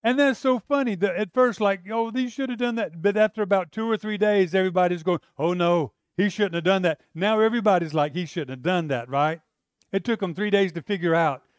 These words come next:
you shouldn't go hit somebody that said something that, that offends you, <laughs> right? Right? But, um, so that was the big question. I think there's another question we could ask is like, um, should Mike Tyson host the Academy Awards next year?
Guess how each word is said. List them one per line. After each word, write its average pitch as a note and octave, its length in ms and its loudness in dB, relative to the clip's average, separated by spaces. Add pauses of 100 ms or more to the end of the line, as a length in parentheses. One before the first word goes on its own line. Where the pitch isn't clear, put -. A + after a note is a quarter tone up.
(140)
you F3 140 -6
shouldn't F3 300 -4
go E3+ 140 0
hit E3 200 -2
somebody D3 680 -2
that C#3 180 -8
said D#3+ 200 -6
something C3+ 340 -10
that, C3+ 140 -10 (120)
that C#3 220 -4
offends D#3 420 -8
you, A#2 100 -8 (140)
<laughs> - 80 -12
right? D#3+ 120 -6 (320)
Right? E3+ 360 0 (1600)
But, D#3+ 260 2
um, D3 460 2
so F#3+ 180 -4
that A3+ 180 2
was F#3+ 160 -6
the F#3 80 -4
big F3+ 240 4
question. D3+ 680 -4 (380)
I D#3 100 -2
think G3 220 -4
there's F3 200 0
another F#3+ 280 0
question G#3 480 -2
we F3 140 2
could E3 160 -2
ask F3 440 0
is D3+ 140 -6
like, D#3 320 0
um, D3 380 2 (440)
should F#3+ 240 0
Mike F#3+ 340 0
Tyson F#3+ 640 -6 (840)
host A3 400 0
the G#3 80 -6
Academy F#3 460 0
Awards F#3+ 440 -2
next C#3+ 340 -8
year? G#2+ 280 -12